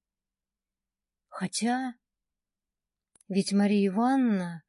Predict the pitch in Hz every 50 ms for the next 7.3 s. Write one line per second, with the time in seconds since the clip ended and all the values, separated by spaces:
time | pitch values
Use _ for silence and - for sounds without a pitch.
0 | _ _ _ _ _ _ _ _ - - - - 208 208 214 208 226 240 254 247
1 | 233 214 190 - 196 185 185 170 170 180 196 214 240 269 285 294 277 233 226 208
2 | 190 180 175 160 - - - - _ _ _ _ _ _ _ _ _ _ _ -
3 | - - - - 233 226 202 240 233 240 220 - - 247 240 254 262 254 233 233
4 | 233 233 240 254 262 233 196 - 196 180 - - 220 196 - - - 254 262 254
5 | - 226 220 - - - - - 254 233 233 254 269 277 262 220 196 - - -
6 | 214 214 196 208 196 220 226 220 - 226 220 202 190 220 226 240 247 254 240 220
7 | 196 175 170 165 165 156